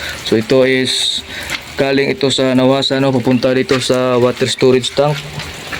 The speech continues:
Saka yung water pump is kumukuha ng tubig galing dito sa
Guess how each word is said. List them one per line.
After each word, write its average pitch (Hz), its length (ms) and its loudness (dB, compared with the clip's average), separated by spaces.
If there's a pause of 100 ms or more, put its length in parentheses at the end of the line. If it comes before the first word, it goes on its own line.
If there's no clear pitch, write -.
(460)
Saka 127 320 2
yung 131 320 6
water 127 260 2
pump 131 300 2
is 127 240 4 (1120)
kumukuha 139 400 4
ng 135 100 -2
tubig 139 380 2
galing 135 320 2
dito 131 240 2
sa 127 320 4